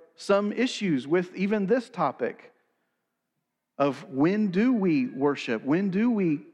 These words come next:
celebrate Sabbath? How much of it do we carry over from, from the Old Testament? And there are some that, that don't see a problem with, with working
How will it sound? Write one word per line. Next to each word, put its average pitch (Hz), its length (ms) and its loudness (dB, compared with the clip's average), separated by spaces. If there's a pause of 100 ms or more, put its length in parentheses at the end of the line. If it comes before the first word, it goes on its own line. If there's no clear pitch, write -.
(580)
celebrate 156 760 0
Sabbath? 123 500 -2 (960)
How 170 180 0
much 220 300 0
of 226 160 2
it 196 180 -2
do 208 160 2
we 233 180 0
carry 143 560 -2
over 117 600 -2
from, 139 420 0 (540)
from 160 240 0
the 151 100 2
Old 151 300 -2
Testament? 123 500 -4
And 131 80 2
there 151 140 2
are 156 60 -2
some 202 500 0
that, 135 240 0 (1400)
that 135 100 0
don't 156 220 -2
see 202 160 -2
a 196 80 2
problem 196 560 0
with, 156 240 0
with 151 280 -2
working 139 720 -4